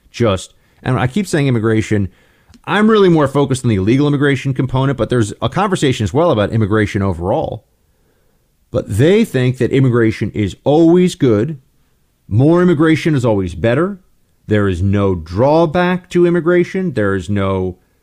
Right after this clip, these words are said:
uh, downside to immigration, and that anybody who brings up these issues is a bad person. But then you might say, "Well, Buck, hold on a second.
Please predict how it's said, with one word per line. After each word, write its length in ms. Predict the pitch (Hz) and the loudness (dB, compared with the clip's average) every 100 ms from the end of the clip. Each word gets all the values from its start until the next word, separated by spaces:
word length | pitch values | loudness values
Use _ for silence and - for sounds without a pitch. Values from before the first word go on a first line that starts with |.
| _ _ - | _ _ -8
uh, 200 | 95 85 | -6 -2
downside 640 | 131 143 160 - 147 139 | 0 0 0 0 -2 0
to 80 | 147 | -2
immigration, 680 | 143 131 143 131 147 139 - | -2 0 0 0 -2 -4 -4
and 200 | 120 110 | -2 -2
that 140 | 107 - | -2 0
anybody 500 | 175 208 180 170 147 | 2 2 2 4 2
who 380 | 117 113 104 - _ _ _ - | 2 0 0 -8 _ _ _ -8
brings 460 | 98 147 143 127 185 | 0 2 4 2 2
up 280 | 285 - | -2 -2
these 280 | 123 101 92 | -4 -2 -4
issues 640 | - - - 110 - - _ _ _ _ _ _ _ - | -10 -12 -16 -16 -18 -20 _ _ _ _ _ _ _ -2
is 140 | 131 | 0
a 80 | 127 | 2
bad 560 | 107 127 123 123 117 92 | 2 0 0 0 0 -4
person. 600 | - 123 98 - - - _ _ _ _ _ _ _ _ _ _ _ _ _ _ _ _ | -4 -4 -4 -8 -18 -20 _ _ _ _ _ _ _ _ _ _ _ _ _ _ _ _
But 80 | 113 | -2
then 160 | 131 175 | 2 2
you 80 | |
might 180 | 131 110 | 2 0
say, 140 | - 110 | 0 -2
"Well, 80 | |
Buck, 220 | 98 208 - | 0 -2 0
hold 180 | 135 | 0
on 140 | 160 196 | 0 0
a 40 | |
second. 380 | - 82 - - | -2 -6 -6 -14